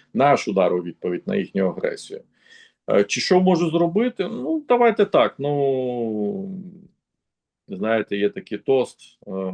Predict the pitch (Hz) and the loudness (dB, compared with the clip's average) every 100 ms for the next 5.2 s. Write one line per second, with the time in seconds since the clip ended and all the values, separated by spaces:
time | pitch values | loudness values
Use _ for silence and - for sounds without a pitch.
0 | 95 92 92 110 139 110 120 131 135 135 | -6 -8 -6 0 2 4 2 4 2 2
1 | 120 110 110 113 104 104 92 92 85 80 | 0 0 2 2 2 -2 -4 -6 -6 -6
2 | - - 85 92 95 120 117 104 131 135 | -10 -10 -10 -6 0 2 2 0 0 0
3 | 110 107 98 107 107 101 95 95 82 - | 0 -2 0 0 0 0 -2 -2 -4 -8
4 | - - 127 139 117 110 98 98 104 143 | -14 -8 -4 -2 0 -2 -2 -4 0 0
5 | - 101 | 0 -4